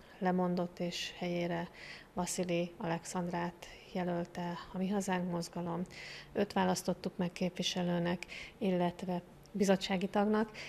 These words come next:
illetve a házi orvosokkal,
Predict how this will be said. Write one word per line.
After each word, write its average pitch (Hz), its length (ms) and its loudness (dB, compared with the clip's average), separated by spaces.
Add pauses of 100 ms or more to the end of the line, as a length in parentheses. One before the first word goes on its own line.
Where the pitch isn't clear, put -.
(140)
illetve 180 840 4 (1040)
a 185 500 2 (320)
házi 202 340 6
orvosokkal, 190 920 2